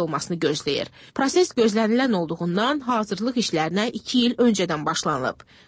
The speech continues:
Bu ilin ortalarında artıq neft fondunun işi bütünlüklə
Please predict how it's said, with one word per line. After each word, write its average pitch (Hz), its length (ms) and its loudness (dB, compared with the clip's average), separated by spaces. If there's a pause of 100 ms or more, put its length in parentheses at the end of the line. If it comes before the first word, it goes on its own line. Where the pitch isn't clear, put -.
(120)
Bu 359 120 6
ilin 302 160 4
ortalarında 196 840 0
artıq 190 340 -4
neft 233 200 2
fondunun 160 400 -4
işi 311 360 0
bütünlüklə 208 640 0